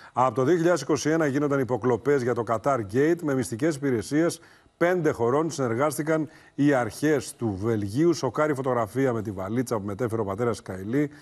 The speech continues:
για ένα ακόμα μήνα στη φυλακή. Παντζέρη και Τζόρτζι. Πού υπάρχει πρόεδρος διαβουλεύση Υπουργείου Οικονομικών Τραπεζών και πού απόσταση, πρώτο βήμα επιτόκιο και προμήθειες, έρχεται αύξηση στους τόκους καταθέσεων και μείωση στα δάνεια. Ήθε,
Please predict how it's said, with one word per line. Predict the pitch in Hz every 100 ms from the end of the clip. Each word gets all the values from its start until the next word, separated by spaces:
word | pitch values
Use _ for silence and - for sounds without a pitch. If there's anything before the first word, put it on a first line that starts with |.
| - -
για | - 139
ένα | 135
ακόμα | 113 131 127
μήνα | 110 127 131
στη | 110
φυλακή. | 107 107 92 - 131
Παντζέρη | 123 101 95 127
και | 120 110
Τζόρτζι. | 107 113 87 - - _ _ - - _ _ _ _ _ _ - -
Πού | - 208
υπάρχει | 208 185 190 170
πρόεδρος | 143 185 185 175
διαβουλεύση | 151 143 143 170 135
Υπουργείου | 139 139
Οικονομικών | 160 156 135 135 156
Τραπεζών | 147 131 120 156
και | 135 131
πού | 160 139
απόσταση, | 104 151 160 160 165
πρώτο | 160 175 165
βήμα | 160 156
επιτόκιο | 139 147 143 123 - 160 143 123
και | 117
προμήθειες, | 107 101 143 160 190 165
έρχεται | 175 160 147
αύξηση | 143 175 156
στους | 127 120 -
τόκους | 165 170 185 - - -
καταθέσεων | - 151 131 104 170 160 175
και | 143 135
μείωση | 160 180 143
στα | 165
δάνεια. | 160 151 113 110 120
Ήθε, | 165 - 101 73